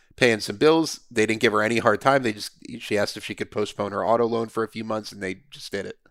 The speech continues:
So banks have been really great about working with customers, even when they didn't legally have to. Um, the government's been, I mean, three rounds of stimulus money, that's kind of unprecedented.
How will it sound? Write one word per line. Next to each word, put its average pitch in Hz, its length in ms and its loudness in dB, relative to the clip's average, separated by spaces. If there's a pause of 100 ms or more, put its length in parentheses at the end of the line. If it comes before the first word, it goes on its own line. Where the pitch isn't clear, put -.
(400)
So 139 200 4
banks 143 260 4
have 135 80 -4
been 127 80 2
really 113 200 2
great 107 180 4
about 101 160 2
working 123 260 0
with 127 160 0
customers, 120 460 0
even 113 180 -2
when 110 100 0
they 104 100 2
didn't 104 300 0
legally 104 380 0
have 110 280 2
to. 147 240 -4 (580)
Um, 98 440 0 (400)
the 117 140 4
government's 117 480 4
been, 104 320 -2
I 110 60 2
mean, 104 280 -2
three 131 280 0
rounds 123 280 6
of 104 120 -6
stimulus 113 480 -2
money, 123 200 2
that's 107 220 0
kind 107 200 4
of 101 60 0
unprecedented. 107 840 -2